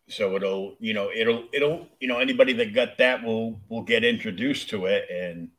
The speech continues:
you know, if they're paying attention, they're gonna be like, "Oh, this whole thing's in color,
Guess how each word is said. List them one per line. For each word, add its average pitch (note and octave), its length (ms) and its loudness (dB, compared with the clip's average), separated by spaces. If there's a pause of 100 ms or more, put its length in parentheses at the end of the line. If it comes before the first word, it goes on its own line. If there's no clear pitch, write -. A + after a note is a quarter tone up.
(580)
you G#2 100 -8
know, F2+ 240 -4
if F#2+ 160 -14
they're G2+ 120 2
paying A2+ 280 4
attention, A2 480 4
they're G2+ 80 0
gonna G2+ 140 0
be G2+ 160 -4
like, F#2+ 280 -4 (1300)
"Oh, C3+ 300 0 (100)
this A#2+ 160 -6
whole A2+ 160 2
thing's A#2 280 -2
in F2 140 -8
color, C3 380 -2